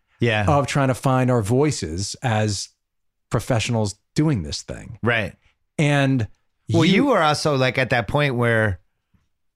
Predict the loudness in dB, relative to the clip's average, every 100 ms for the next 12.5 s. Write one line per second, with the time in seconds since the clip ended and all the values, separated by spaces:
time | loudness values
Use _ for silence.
0 | _ -4 0 2 2 0 -4 -6 -2 0
1 | 2 2 2 0 0 -2 0 0 0 2
2 | 0 0 0 0 0 -2 -2 0 0 0
3 | 0 0 0 0 -2 -2 0 0 0 0
4 | 0 0 -2 0 0 0 2 2 2 0
5 | -2 -2 -2 -2 -2 -2 -2 -2 -4 -4
6 | -6 -4 -6 -4 -2 -2 -2 -4 -4 -6
7 | -4 -4 -4 -4 -4 -6 -8 _ _ _
8 | _ _ _ _ -6 -2 0 2 0 0
9 | -2 -2 0 -2 -4 -6 -14 -8 -4 -4
10 | -4 -4 -4 -2 -4 -2 -4 -6 -8 -8
11 | -8 -8 -8 -10 -12 -10 -10 -8 -10 -10
12 | -10 -6 -2 0 -2